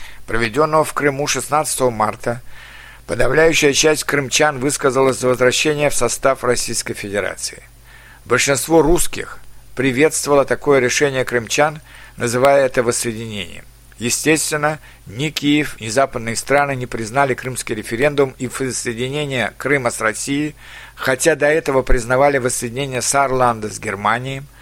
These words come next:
распад Югославии и независимость Косово или принадлежность Фолклендских островов после подобного референдума Англии, хотя Аргентина была против этого.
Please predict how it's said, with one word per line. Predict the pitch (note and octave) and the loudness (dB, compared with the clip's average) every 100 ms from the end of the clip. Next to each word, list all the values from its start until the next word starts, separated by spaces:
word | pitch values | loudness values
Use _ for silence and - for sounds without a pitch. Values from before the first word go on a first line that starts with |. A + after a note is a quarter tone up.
| - - - | -20 -18 -6
распад | - C#3 - - D3+ C#3 | -2 0 0 0 2 2
Югославии | C3 C3 - B2 B2 B2+ C3+ | 2 0 2 2 2 2 -2
и | B2+ | -2
независимость | A2 B2+ C3+ B2 A2 - | 0 0 0 -4 -6 -2
Косово | A#2 A2 - B2+ C3 - - - | 0 0 0 -2 -2 -6 -18 -8
или | - C3+ | -2 0
принадлежность | D3 D3 C#3 B2 C3+ D3+ C#3+ - | 2 2 2 2 2 2 0 -2
Фолклендских | - C3 - D3 C#3+ - B2 | 0 0 2 0 0 -4 -4
островов | B2+ - A#2 A#2+ D3+ | -4 -2 0 4 2
после | - A#2 - A2+ | 2 0 0 0
подобного | A2+ B2+ C3+ C3 A#2 | 2 2 2 2 0
референдума | A2+ A#2+ C#3 B2+ A#2 A2+ - | -2 0 0 2 0 0 0
Англии, | D3+ C3+ G#2+ F2 - - - - - | -2 -2 -6 -8 -10 -18 -20 -20 -8
хотя | - A#2+ C#3+ | -4 2 2
Аргентина | B2 A#2+ A2 D3+ C#3+ C#3 | 2 -4 -4 -2 2 0
была | A2 A2 A#2 | 0 2 2
против | A#2 A2+ A2 G2 F#2+ | 0 -2 -4 -6 -8
этого. | F2 - - | -10 -12 -18